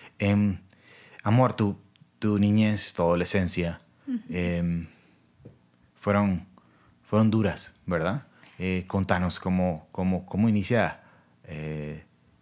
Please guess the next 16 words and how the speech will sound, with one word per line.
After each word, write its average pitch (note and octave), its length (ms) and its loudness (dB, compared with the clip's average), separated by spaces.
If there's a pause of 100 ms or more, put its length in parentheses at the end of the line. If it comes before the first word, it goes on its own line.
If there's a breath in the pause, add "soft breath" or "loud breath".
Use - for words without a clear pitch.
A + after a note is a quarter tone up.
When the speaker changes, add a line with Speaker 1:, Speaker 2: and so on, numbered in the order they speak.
(140)
Speaker 1:
tu F2 120 -6
niñez F2+ 600 -2
y, D#2 480 -12
y, D#2+ 180 -10 (120)
y F#2+ 240 -2
algunas G2 340 0
de G#2 80 -2
las F2 140 -2
cosas F#2+ 240 -6
que - 80 -8
empiezas E2 420 -6
a E2+ 40 -4
experimentar. D#2 760 -10 (920 loud breath)
Speaker 2:
Así C4 300 -4
es, C#4 300 -2
eh, A3 420 -6